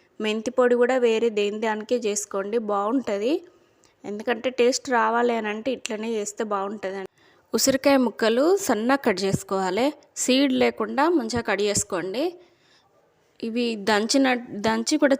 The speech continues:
చేసుకుంటారు, కానీ ఇది ఎందుకంటే వక్కలు వక్కలు ఉంటేనే టేస్ట్ పచ్చడి బాగుంటది. నేను ముందుగా మీకు చింతపండు ఉడకబెట్టుకునే చూపిస్తా. నేను ఒక నిమ్మకాయ సైజ్ అంతా తీసుకున్నా. అవి కిలో ఉసిరికాయలు,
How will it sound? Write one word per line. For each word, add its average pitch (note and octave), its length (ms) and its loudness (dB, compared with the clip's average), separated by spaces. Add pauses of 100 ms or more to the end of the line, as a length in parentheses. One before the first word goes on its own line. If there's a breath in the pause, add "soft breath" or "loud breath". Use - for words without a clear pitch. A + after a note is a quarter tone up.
చేసుకుంటారు, C#4 540 6
కానీ D#4 520 4
ఇది A#3 220 -2
ఎందుకంటే B3 520 0
వక్కలు B3+ 420 2
వక్కలు A#3+ 280 2
ఉంటేనే A#3 420 0
టేస్ట్ C4+ 580 0 (100)
పచ్చడి A3+ 300 0
బాగుంటది. G#3 720 0 (1600 soft breath)
నేను G#3+ 520 -6
ముందుగా A#3+ 400 2
మీకు A3+ 340 0 (100)
చింతపండు B3+ 440 2
ఉడకబెట్టుకునే A3+ 560 -2
చూపిస్తా. G3+ 680 -4 (600)
నేను A3+ 220 -6
ఒక A3+ 140 -4
నిమ్మకాయ A#3+ 460 0
సైజ్ A#3 280 0
అంతా A3 240 -4
తీసుకున్నా. A#3 580 -2
అవి A#3+ 160 0 (120)
కిలో B3+ 240 0
ఉసిరికాయలు, A#3 840 -2